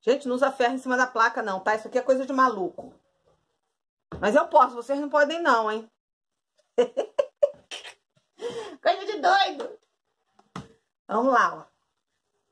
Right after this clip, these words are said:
Só pra esticar bem esticadinho, olha. Feito um lado. Aproveitar e tirar esses vincos aqui.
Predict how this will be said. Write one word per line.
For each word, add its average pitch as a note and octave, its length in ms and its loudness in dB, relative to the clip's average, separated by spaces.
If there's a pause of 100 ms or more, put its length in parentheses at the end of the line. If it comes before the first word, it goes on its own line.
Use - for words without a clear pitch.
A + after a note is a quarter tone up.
(100)
Só - 380 -6
pra D4+ 200 -2
esticar C#4 680 -6
bem G4 1080 -2
esticadinho, A3+ 1040 -4
olha. F3 380 -2 (3750)
Feito F#3 320 -8
um E3+ 40 -8
lado. C4+ 760 0 (2000)
Aproveitar F3+ 320 -2
e F#3 40 -2
tirar F#3+ 160 2
esses G3 260 -4
vincos F3 440 -4
aqui. B3+ 560 -2